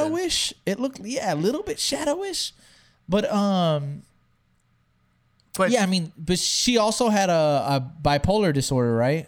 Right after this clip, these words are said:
Speaker 1: And she also had, like, a suicidal
Speaker 2: so,
Speaker 1: thoughts
Speaker 2: yeah.
Speaker 1: to begin with, right?
Speaker 2: I think so.
Speaker 1: So
Speaker 2: I
Speaker 1: she
Speaker 2: think
Speaker 1: had
Speaker 2: so,
Speaker 1: her
Speaker 2: yeah.
Speaker 1: own mental health issues to begin with. Guys,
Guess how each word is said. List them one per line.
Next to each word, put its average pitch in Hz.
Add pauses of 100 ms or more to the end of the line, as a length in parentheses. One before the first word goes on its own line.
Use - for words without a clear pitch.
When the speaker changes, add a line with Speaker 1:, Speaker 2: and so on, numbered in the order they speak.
Speaker 1:
And 131
she 147
also 151
had, 151
like, 143
a 127
suicidal 160
Speaker 2:
so, 120
Speaker 1:
thoughts 147
Speaker 2:
yeah. -
Speaker 1:
to 165
begin 156
with, 170
right? 147 (300)
Speaker 2:
I -
think 127
so. 123
Speaker 1:
So 180
Speaker 2:
I -
Speaker 1:
she 254
Speaker 2:
think 247
Speaker 1:
had 226
Speaker 2:
so, 190
Speaker 1:
her 185
Speaker 2:
yeah. 190
Speaker 1:
own 175
mental 165
health 156
issues 147
to 147
begin 139
with. 139 (580)
Guys, 156